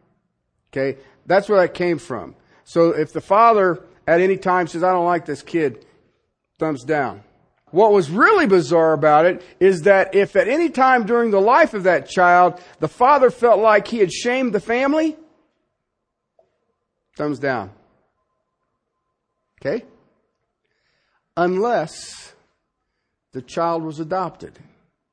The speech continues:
And it was a willful decision on the father's behalf to adopt that child, and he stuck with it.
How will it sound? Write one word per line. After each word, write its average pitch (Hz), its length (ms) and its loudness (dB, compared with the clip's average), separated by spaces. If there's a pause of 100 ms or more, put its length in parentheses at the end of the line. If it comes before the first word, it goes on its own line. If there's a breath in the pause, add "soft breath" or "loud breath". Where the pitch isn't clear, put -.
(1800)
And 131 100 -14
it 123 80 -12
was 123 160 -14
a 127 60 -10
willful 185 480 -6
decision 196 720 -10
on 135 240 -6
the 117 80 -10
father's 185 560 -4
behalf 156 680 -8 (360)
to 127 140 -8
adopt 170 380 -6
that 127 200 -6
child, 113 500 -6 (440 soft breath)
and 110 240 -16
he 170 160 -12
stuck - 640 -12
with 107 160 -12
it. - 80 -20